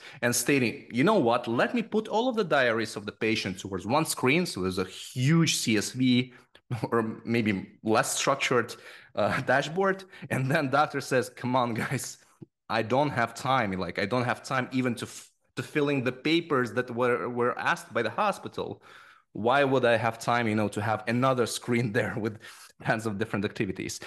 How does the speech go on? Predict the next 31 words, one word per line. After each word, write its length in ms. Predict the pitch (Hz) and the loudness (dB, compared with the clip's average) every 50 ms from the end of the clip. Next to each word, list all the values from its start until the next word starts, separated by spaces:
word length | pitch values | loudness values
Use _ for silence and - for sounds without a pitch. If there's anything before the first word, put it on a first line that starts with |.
| - - - | -16 -10 -6
So 80 | 113 | 0
this 180 | 110 147 156 - | 0 2 2 2
is 80 | 151 | 2
the 80 | 127 120 | 2 2
second 480 | - - - 127 139 135 123 101 95 - | 0 2 2 2 2 2 0 -2 -2 -2
thing, 320 | - 98 90 90 85 85 - | 0 0 2 2 0 -2 -2
which 240 | - 101 104 95 - | 0 0 0 0 0
is 100 | 98 87 | -2 -2
the 80 | 95 92 | -2 -4
challenge. 500 | - - 110 95 90 80 82 - - - | -2 -2 -2 -2 -2 -2 -4 -6 -8 -4
And 160 | - 135 139 139 | -2 0 0 0
the 120 | 151 143 - | -2 0 0
third 160 | 196 196 196 | 2 2 2
one, 180 | 185 180 170 147 - | 2 0 0 -2 0
for 100 | - 127 | -2 -2
sure, 300 | - - - 151 160 151 | -2 0 0 2 2 2
which 140 | 131 120 123 | 2 2 0
we'll 160 | 123 117 110 | 0 0 0
be 100 | 107 107 | -2 -6
speaking 340 | - - - 147 147 147 131 | -6 -4 -4 -2 0 0 0
about, 260 | 120 117 110 101 98 | 2 2 0 0 0
is 220 | 98 95 - - | -6 -8 -8 -6
raising 360 | - 117 117 110 110 107 101 | -2 0 0 0 0 -2 0
dialogue 520 | 95 107 117 139 151 143 120 104 104 110 - | 2 2 2 2 2 2 2 2 0 0 -4
from 260 | - 107 98 101 98 | -6 -6 -4 -4 -2
one 140 | 104 113 110 | -2 -2 -2
of 80 | 104 | -2
the 60 | 101 98 | -6 -4
podcasts 720 | - 107 98 107 110 - - 95 90 92 - - - - - - - - - | -2 0 0 0 -2 -2 -4 -4 -4 -4 -6 -12 -14 -14 -14 -16 -18 -14 -2
that 220 | - 95 - - - | -2 -2 -2 2 2
Mary, 400 | 117 117 117 117 107 98 92 | 4 4 6 6 4 2 0